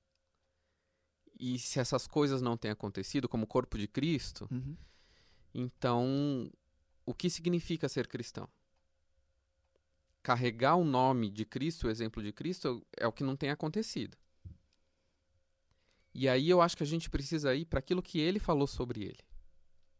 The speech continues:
Speaker 1: E o que ele espera de nós.
Speaker 2: Isso.
Speaker 1: Quando Jesus ele fala conosco, ou sobre nós, primeiro que ele diz que ele tá orando pela gente, lá João dezessete.
Speaker 2: Uhum.
Speaker 1: Segundo, Jesus ele apresenta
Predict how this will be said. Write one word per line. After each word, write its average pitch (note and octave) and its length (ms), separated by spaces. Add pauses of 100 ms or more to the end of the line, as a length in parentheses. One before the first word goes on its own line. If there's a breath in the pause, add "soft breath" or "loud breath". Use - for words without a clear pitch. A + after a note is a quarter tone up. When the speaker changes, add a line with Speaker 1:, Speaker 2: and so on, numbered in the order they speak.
(260)
Speaker 1:
E G#2+ 100
o - 40
que - 120
ele C#3 100
espera C#3+ 440
de C#3 240
nós. A2 520
Speaker 2:
Isso. - 340 (1120 soft breath)
Speaker 1:
Quando D#3+ 220
Jesus D#3+ 320
ele D3 180
fala B2+ 280
conosco, A#2 880 (1040)
ou A#2+ 160
sobre A#2+ 380
nós, A2 680 (100)
primeiro D#3+ 340
que - 100
ele D#3 100
diz C#3 200
que - 100
ele D3 80
tá D3+ 120
orando D3 260
pela D3+ 240
gente, G2 340 (240)
lá G#2 220
João G#2+ 180
dezessete. A2 600 (120)
Speaker 2:
Uhum. G#2+ 220 (840 soft breath)
Speaker 1:
Segundo, D#3 380
Jesus D3+ 320
ele C#3+ 140
apresenta A#2+ 840